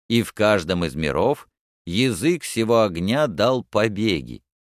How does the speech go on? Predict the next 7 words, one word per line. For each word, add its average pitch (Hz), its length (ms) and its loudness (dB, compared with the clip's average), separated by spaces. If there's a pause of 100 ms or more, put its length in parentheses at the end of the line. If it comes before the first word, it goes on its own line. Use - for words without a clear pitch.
(180)
и 110 120 2
они 120 480 2
слились 120 960 -2
с 73 100 -12
землей 92 1000 -2
и 82 180 -6
небом, 135 680 0